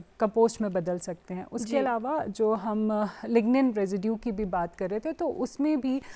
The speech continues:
Speaker 1: थोड़ा सा क्रॉप रेजिड्यू आप डाल सकते हैं और उसको कंपोस्ट बना सकते हैं। ये तो एक मेथड हो गया।
Speaker 2: जी।
Speaker 1: दूसरा इसका तरीका है, आप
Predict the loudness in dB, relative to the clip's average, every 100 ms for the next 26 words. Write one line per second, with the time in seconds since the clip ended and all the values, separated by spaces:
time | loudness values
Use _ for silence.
0 | -18 -4 4 4 4 0 2 2 2 0
1 | 0 0 -2 -2 -4 -10 -18 -4 -2 2
2 | 4 2 0 -6 -4 -4 0 -2 -2 -2
3 | -2 -2 0 -2 -2 -6 -4 -6 -10 -6
4 | -4 -4 -4 -4 -2 -2 -2 -6 -4 -6
5 | -4 -6 -6 -8 -6 -6 -6 -2 0 0
6 | 2 2 2 0 -2 2 2 0 -2 -4
7 | -2 -2 -2 -2 -2 -2